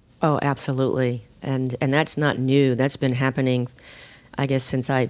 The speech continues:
first entered this space, uh, far prior to B M I. I noticed that early on. Uh, I noticed a couple of things actually early on. One is that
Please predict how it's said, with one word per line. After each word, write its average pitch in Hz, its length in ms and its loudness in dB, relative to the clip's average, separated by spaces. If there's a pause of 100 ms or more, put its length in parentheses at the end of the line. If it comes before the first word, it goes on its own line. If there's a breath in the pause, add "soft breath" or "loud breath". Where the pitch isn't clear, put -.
first 147 300 2
entered 139 340 0
this 123 120 0
space, - 720 0
uh, 123 220 -6
far 127 340 -2
prior 127 320 0
to 117 120 -2
B 123 200 0
M 117 100 0
I. 120 380 0 (320 loud breath)
I 139 100 0
noticed 143 360 2
that 123 260 -2 (100)
early 139 300 4
on. 117 400 -4 (120)
Uh, 127 240 -2
I 147 120 4
noticed 196 180 2
a 175 60 -8
couple 208 200 0
of 147 100 -4
things 127 220 0
actually 117 360 -2
early 120 260 -2
on. 120 220 -2
One 139 400 2 (360 loud breath)
is 127 160 -2
that 123 400 2